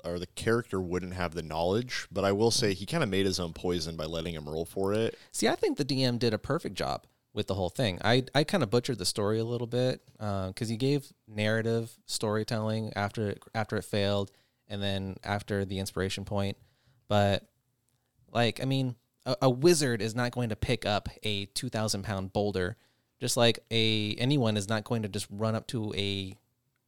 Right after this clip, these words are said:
Speaker 2: a, a cyclops and grapple a cyclops to the ground.
Speaker 1: Absolutely, but I mean, on that nat twenty roll, it doesn't mean that it's a success in the fact that it happens. It's, it's something positive does happen. So, like, I think John gave this example a couple of episodes ago where, like, yeah, the wizard can't pick up the boulder. I think it was a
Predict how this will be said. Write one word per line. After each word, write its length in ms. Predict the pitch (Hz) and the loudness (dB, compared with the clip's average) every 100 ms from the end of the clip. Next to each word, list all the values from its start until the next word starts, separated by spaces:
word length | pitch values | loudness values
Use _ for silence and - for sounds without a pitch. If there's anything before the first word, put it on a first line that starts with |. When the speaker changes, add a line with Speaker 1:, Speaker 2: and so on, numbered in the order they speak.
| _ | _
Speaker 2:
a, 380 | 107 98 - 82 - | -4 -4 -4 -6 -4
a 40 | |
cyclops 840 | - - 127 - 90 - - - - - | -2 0 0 0 -4 -2 -4 -6 -6 -6
and 380 | 98 92 90 - _ _ _ _ | -4 -4 -8 -14 _ _ _ _
grapple 340 | - 101 - 101 | -6 -4 -2 -4
a 40 | |
cyclops 380 | - 95 85 - | -2 -4 -4 -8
to 80 | - | -10
the 60 | - | -4
ground. 440 | 98 98 67 - - _ | -2 -2 -4 -8 -16 _
Speaker 1:
Absolutely, 440 | 135 127 110 110 92 | -8 -4 -4 -2 -2
but 160 | 90 | 0
I 60 | 95 | -2
mean, 160 | 98 | -2
on 120 | 98 104 | -4 -4
that 160 | 120 | -4
nat 260 | 87 95 - | -4 -6 -6
twenty 280 | - 98 82 | -8 -6 -4
roll, 300 | 80 95 87 | -2 0 0
it 40 | |
doesn't 220 | 104 120 | 0 0
mean 160 | 92 85 | -4 -6
that 100 | 80 | -8
it's 160 | 76 | -8
a 60 | 80 | -2
success 580 | - - - - 90 - | -2 0 0 0 2 0
in 80 | 80 | -2
the 60 | |
fact 280 | - 80 - | -6 -6 -4
that 100 | 82 | -8
it 100 | - | -8
happens. 560 | - - - - 107 98 | -12 -8 -6 -4 -4 -6
It's, 160 | 82 - | -12 -8
it's 200 | 90 - | -6 -2
something 680 | - 95 - 95 85 80 - _ | -2 -2 -4 -6 -6 -8 -14 _
positive 480 | - 82 78 80 78 | -2 -2 -2 -8 -6
does 200 | 85 - | -4 -4
happen. 300 | 78 82 85 | -4 -6 -4
So, 160 | 95 | -2
like, 320 | 90 87 85 - | 0 -2 -4 -8
I 40 | - | -6
think 260 | 135 131 | -6 -6
John 380 | - 87 87 90 | -6 -2 -2 -2
gave 140 | 90 85 | -2 -4
this 160 | 78 | -8
example 360 | 78 82 78 78 | -6 -6 -4 -6
a 40 | |
couple 280 | - 82 80 | -6 -6 -4
of 80 | 78 | -4
episodes 420 | 71 - - 82 | -6 -4 -6 -4
ago 320 | 87 92 95 | -2 0 0
where, 160 | 87 87 | 0 0
like, 160 | 90 - | -2 -2
yeah, 100 | 98 | -2
the 80 | 85 | -2
wizard 400 | 95 98 104 - | -2 -2 -4 -4
can't 280 | 101 90 - | -4 -4 -6
pick 200 | - - | -6 -4
up 240 | 85 - | -4 -6
the 80 | 78 | -14
boulder. 380 | 73 87 82 73 | -6 -4 -4 -4
I 40 | 87 | -4
think 80 | |
it 100 | |
was 40 | |
a 20 | 90 | -6